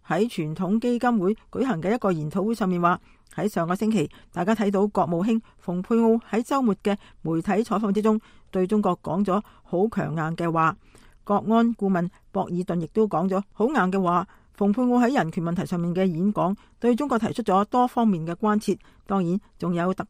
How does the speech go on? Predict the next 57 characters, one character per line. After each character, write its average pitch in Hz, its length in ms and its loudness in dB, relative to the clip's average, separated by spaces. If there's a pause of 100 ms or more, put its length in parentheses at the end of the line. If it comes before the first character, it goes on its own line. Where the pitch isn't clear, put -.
朗 170 180 0
普 196 160 0
總 196 160 0
統 214 200 2 (240)
昨 165 120 -2
日 165 60 -2
喺 170 220 -4
聯 160 220 -2
大 160 180 -6
嘅 160 100 -8
講 165 220 -4
話。 156 200 0 (400)
佢 254 100 -2
又 226 100 4
指 226 120 -4
出， 262 160 -2 (300)
特 214 80 0
朗 220 160 6
普 247 80 2
政 233 160 0
府 220 180 2 (160)
最 233 160 2
近 202 200 4
對 214 180 4
中 254 160 2
國 226 80 4
官 262 240 -2
方 247 140 0
媒 190 100 0
體 185 180 0 (140)
亦 175 80 -6
都 240 140 -2
採 196 200 -2
取 196 100 -2
咗 180 200 -2
一 196 60 2
啲 208 140 2
行 151 180 -4
動。 165 200 -6 (540)
佢 190 140 2
指 180 200 -6
嘅 190 160 4
係 175 200 -2 (240)
美 180 180 0
國 202 140 2
政 202 180 0
府 208 220 0
要 269 160 0
求 208 160 -2
喺 180 200 2
美 196 200 2
國 196 180 0
活 180 140 -4
動 180 280 -4
嘅 196 140 0
一 226 40 2
啲 247 180 -4